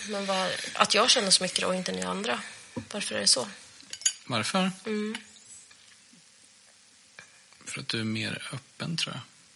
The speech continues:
Speaker 2: jag. Och
Speaker 1: Att jag
Speaker 2: mottaglig.
Speaker 1: Ja.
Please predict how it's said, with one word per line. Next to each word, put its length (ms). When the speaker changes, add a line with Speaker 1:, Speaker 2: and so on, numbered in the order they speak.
Speaker 2:
jag. 100
Och 60
Speaker 1:
Att 140
jag 100
Speaker 2:
mottaglig. 420
Speaker 1:
Ja. 340